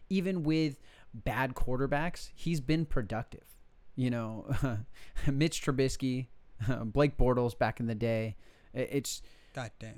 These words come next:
Speaker 1: y-, you know, he has been productive with bad quarterbacks. I'm not really concerned if it's gonna be Nick Foles or Mitch Trubisky. I still think he's gonna be productive. Um,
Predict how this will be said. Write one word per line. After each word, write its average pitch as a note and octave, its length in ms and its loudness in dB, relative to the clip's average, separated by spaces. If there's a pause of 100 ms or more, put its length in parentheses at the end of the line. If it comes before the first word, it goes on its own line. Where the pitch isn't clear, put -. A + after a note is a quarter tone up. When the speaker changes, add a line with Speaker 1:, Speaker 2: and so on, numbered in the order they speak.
Speaker 1:
y-, C3 300 -2
you B2+ 140 4
know, A#2+ 240 2
he D#3 320 4
has D3 280 2
been C#3 220 0
productive A#2+ 500 2
with A2 140 -4
bad A2 260 0
quarterbacks. G#2+ 540 -2
I'm B2 120 -2
not B2+ 180 0
really B2+ 180 -2
concerned A#2+ 420 -2
if A2 120 -6
it's A2+ 100 -8
gonna A2+ 160 -4
be A2+ 80 -4
Nick A#2 260 -6
Foles A#2+ 320 -2
or A2+ 140 -2
Mitch B2 320 -4
Trubisky. A#2+ 380 0
I A2 40 0
still B2 300 -2
think A#2 220 -4
he's A2+ 160 -4
gonna A#2+ 200 -4
be A2+ 220 -4 (320)
productive. B2+ 720 4 (300)
Um, G2+ 580 -4